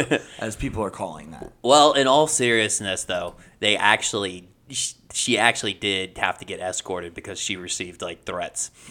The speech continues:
Speaker 1: She, uh, they threatened a little girl?
Speaker 2: Yeah,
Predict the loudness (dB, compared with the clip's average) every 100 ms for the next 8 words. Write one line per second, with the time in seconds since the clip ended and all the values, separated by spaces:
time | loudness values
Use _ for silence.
0 | -8 -2 2 6 6 4 6 4 6 4
1 | 4 10 10 10 8 8 10 10 10 8
2 | 8 10 12 12 10 2 0 0 -4